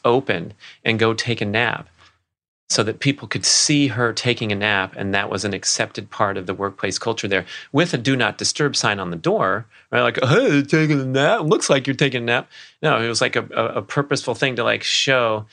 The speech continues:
that the leader was on nap time, and therefore, I mean, w-, what a great message to send is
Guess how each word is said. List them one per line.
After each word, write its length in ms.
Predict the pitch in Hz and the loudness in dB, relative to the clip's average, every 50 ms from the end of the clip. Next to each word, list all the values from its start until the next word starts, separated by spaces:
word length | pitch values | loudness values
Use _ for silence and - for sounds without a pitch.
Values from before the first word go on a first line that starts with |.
| - - - _ | -20 -20 -12 _
that 140 | - 113 110 | -4 -4 -2
the 80 | - 110 | -2 -4
leader 360 | 110 117 123 123 120 117 110 | -2 0 0 0 0 0 2
was 160 | 104 110 101 | 2 0 2
on 240 | 117 107 104 104 104 | 2 2 2 2 2
nap 300 | 110 117 113 113 - - | 2 0 0 0 -2 -4
time, 400 | - 110 107 104 101 104 104 104 _ _ - - _ _ - | -2 0 0 0 0 -2 -8 -12 _ _ -20 -20 _ _ -6
and 160 | 113 104 104 | -4 -2 0
therefore, 680 | 107 104 104 101 - - 107 107 104 101 98 98 95 - _ _ _ _ _ _ _ - | 2 2 0 0 -2 0 2 2 4 4 2 0 -4 -8 _ _ _ _ _ _ _ -2
I 80 | 113 110 | -2 0
mean, 300 | 107 107 107 104 101 - - | 0 0 -2 -2 -4 -8 -6
w-, 200 | 113 113 120 - | -4 -4 -2 0
what 160 | 120 123 117 | 0 0 0
a 20 | |
great 500 | 107 92 104 117 117 113 - - - - | 0 -2 0 2 2 0 0 -4 -10 -12
message 380 | - 113 113 113 110 - 110 101 | -6 -2 0 0 0 0 -2 -2
to 80 | 104 95 | 0 0
send 260 | - - 117 110 104 | 2 2 0 0 0
is 200 | 104 104 - - | -2 -4 -4 -6